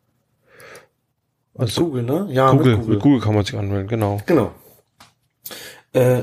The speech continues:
Speaker 2: Download, äh, ganz fix. Und was mir in dem Spiel gefällt,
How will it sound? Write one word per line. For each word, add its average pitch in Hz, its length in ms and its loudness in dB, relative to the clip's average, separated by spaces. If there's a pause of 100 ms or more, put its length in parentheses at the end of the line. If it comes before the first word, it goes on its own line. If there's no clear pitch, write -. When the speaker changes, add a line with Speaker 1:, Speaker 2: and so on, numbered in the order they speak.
Speaker 2:
Download, 156 500 2
äh, 139 160 -4
ganz 123 280 -4
fix. - 340 0
Und 127 160 -4
was - 160 -2
mir 170 80 2
in 147 60 4
dem 143 120 0
Spiel 156 600 -2
gefällt, 123 500 0